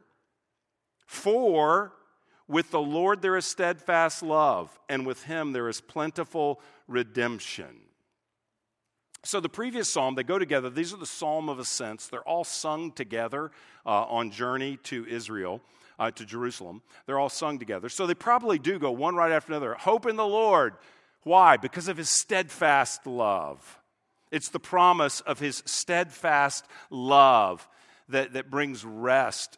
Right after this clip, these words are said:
to our souls. That's the focus of his trust. It's the constant, unchanging love of God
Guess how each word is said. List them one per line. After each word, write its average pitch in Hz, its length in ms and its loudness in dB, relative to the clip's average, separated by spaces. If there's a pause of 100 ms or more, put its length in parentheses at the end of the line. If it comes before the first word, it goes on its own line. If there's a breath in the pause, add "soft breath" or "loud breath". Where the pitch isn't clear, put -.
(140)
to 117 500 -6
our 101 380 0
souls. 95 720 -8
That's 151 380 0
the 175 100 -6
focus 151 480 -6
of 117 100 -10
his 101 200 -14
trust. - 640 -10 (440 soft breath)
It's 151 220 -4
the 131 160 -6
constant, 175 800 -4 (100)
unchanging 151 960 -8
love 143 320 2
of 135 180 -4
God 131 360 2